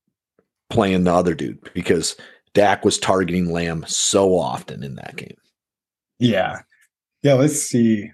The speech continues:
Speaker 2: what that was, because he did end up with nine catches, hundred ten yards. But yeah, you're right. He was targeted seventeen times. So basically m-, made about half the catches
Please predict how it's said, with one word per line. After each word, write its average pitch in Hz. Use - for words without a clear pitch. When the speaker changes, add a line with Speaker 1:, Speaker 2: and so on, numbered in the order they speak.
Speaker 2:
what 107
that 92
was, 95
because 113
he -
did 175
end 151
up 135
with 117
nine 113
catches, -
hundred 104
ten 107
yards. 95
But 92
yeah, 92
you're 101
right. 87
He 127
was 117
targeted 113
seventeen 95
times. 87
So 90
basically 110
m-, 135
made 123
about 101
half -
the 110
catches 95